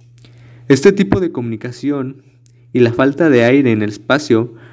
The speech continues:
provoca que un astronauta no pueda escuchar una nave que desciende cerca de él,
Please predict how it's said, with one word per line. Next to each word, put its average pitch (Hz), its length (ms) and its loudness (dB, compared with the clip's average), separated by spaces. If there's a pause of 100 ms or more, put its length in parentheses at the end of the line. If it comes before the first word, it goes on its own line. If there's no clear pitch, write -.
(220)
provoca 175 480 2
que - 80 -6
un 156 200 -2
astronauta 123 680 0
no 143 400 -4
pueda 185 240 0
escuchar 135 540 -4
una 139 160 -4
nave 123 340 -2
que 123 100 -6
desciende 117 440 -4
cerca - 320 -6
de 113 160 0
él, 120 240 -8